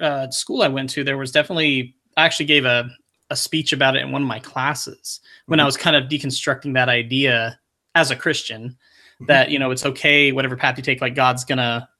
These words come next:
Speaker 1: you know, it, it's fine with God either way. You know, it's kind of the thing, like, as long as you kind of, you're moral, you're good, you do the
Speaker 2: Mm-hmm.
Speaker 1: right thing, you know, he's your savior, then, then the rest is kind of not as important. And that was kind of my,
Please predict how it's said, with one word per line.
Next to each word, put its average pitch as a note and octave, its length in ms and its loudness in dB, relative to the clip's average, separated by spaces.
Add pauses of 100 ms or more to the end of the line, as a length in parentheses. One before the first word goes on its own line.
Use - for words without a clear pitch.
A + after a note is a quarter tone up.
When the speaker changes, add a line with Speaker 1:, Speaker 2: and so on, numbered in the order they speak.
(180)
Speaker 1:
you C#3 60 -6
know, A#2 280 -6 (880)
it, F#3+ 160 6
it's F#3 140 4
fine E3 340 4
with E3 140 0
God D3 200 4
either C3+ 180 2
way. A#2+ 180 2
You C3+ 100 2
know, C#3+ 100 2
it's C3 140 -4
kind C#3 160 0
of B2 80 -4
the B2+ 80 -4
thing, C#3 180 -2
like, C#3 120 -2
as C#3+ 80 -6
long D#3+ 160 4
as C#3+ 80 -4
you C#3 60 -6
kind C#3+ 180 0
of, C3 100 -2 (720)
you're D3+ 120 0
moral, D3 320 6
you're C3+ 140 0
good, C3+ 440 -2 (240)
you B2+ 100 -4
do D#3+ 100 4
the - 40 6
Speaker 2:
Mm-hmm. D3+ 60 2
Speaker 1:
right C#3+ 180 0
thing, C#3 560 0
you D#3+ 80 -4
know, B2 400 -2 (200)
he's D3+ 180 0
your C#3+ 80 -2
savior, C#3 360 4
then, C3 280 -2 (400)
then E3 260 4 (120)
the F#3 100 4
rest G3+ 260 4
is D#3 240 0
kind D#3 260 2
of C3 200 -2
not B2+ 260 0
as C3 140 -4
important. B2+ 500 -2
And C3 160 -2
that C#3+ 100 2
was C#3+ 140 -4
kind D#3 260 2
of C3 160 -4
my, B2+ 320 -4